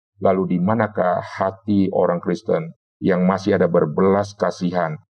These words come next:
Injil harus tiba kepada semua mereka. Orang Kristen sekarang menutup diri, menjauhkan diri, lalu semua bersembunyi. Dengan pakai alasan, "Ya, nggak mungkin kita keluar, saya tidak suruh semua keluar-keluar ketemu sama orang," tidak.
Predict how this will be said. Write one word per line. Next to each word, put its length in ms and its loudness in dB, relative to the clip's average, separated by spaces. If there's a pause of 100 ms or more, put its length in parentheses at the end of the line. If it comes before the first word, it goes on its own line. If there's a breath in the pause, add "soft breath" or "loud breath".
(200)
Injil 400 2
harus 320 -2
tiba 320 2
kepada 320 -2
semua 560 -4
mereka. 360 -8 (280)
Orang 240 0
Kristen 360 0
sekarang 440 -2
menutup 520 0
diri, 400 2 (120)
menjauhkan 680 0
diri, 380 -2 (140)
lalu 260 0
semua 480 2
bersembunyi. 540 -2 (180)
Dengan 320 -2
pakai 240 -2
alasan, 320 0 (300)
"Ya, 420 2
nggak 220 -4
mungkin 260 -2
kita 240 -4
keluar, 240 -2
saya 160 0
tidak 240 2
suruh 240 0
semua 320 0
keluar-keluar 480 0
ketemu 320 -2
sama 240 -2
orang," 240 -2
tidak. 380 0